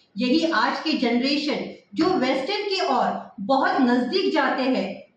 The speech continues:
उन्हीं को हमारी भारतीय संस्कृति जो देशों से और बहुत सदियों से बहुत अच्छे से और इतनी अच्छे से है, वही हम आगे चलाना चाह रहे हैं।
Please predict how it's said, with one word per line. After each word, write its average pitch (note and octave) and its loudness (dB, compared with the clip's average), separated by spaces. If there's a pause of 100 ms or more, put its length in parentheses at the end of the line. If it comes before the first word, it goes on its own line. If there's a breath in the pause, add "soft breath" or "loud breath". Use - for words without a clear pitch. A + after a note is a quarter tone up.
उन्हीं D4 4
को - -2
हमारी C#4 2
भारतीय B3 0
संस्कृति C#4 -4
जो F4 2
देशों G4 0
से - -4
और D4 2
बहुत E4+ 2
सदियों F4 2
से F#4 0
बहुत D4+ 2
अच्छे D#4 -4
से D4+ -4
और C#4+ 0
इतनी G4 -2
अच्छे C#4 -4
से F4+ 0
है, - -4
वही C#4+ 2
हम D4+ 2
आगे A#3+ 0
चलाना A#3+ 0
चाह G#3+ 0
रहे G3 0
हैं। G3 -4